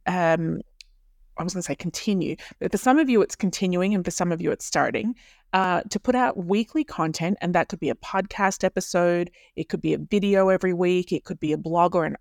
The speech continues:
article every week. Whatever you choose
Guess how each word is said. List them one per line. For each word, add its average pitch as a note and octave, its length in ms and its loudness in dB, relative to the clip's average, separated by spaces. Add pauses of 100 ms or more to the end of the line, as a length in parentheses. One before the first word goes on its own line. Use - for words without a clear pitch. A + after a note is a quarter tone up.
article F#3 520 0
every F#3 280 0
week. F#3 320 -2 (320)
Whatever A3+ 340 4
you A#3 260 2
choose G3+ 640 -2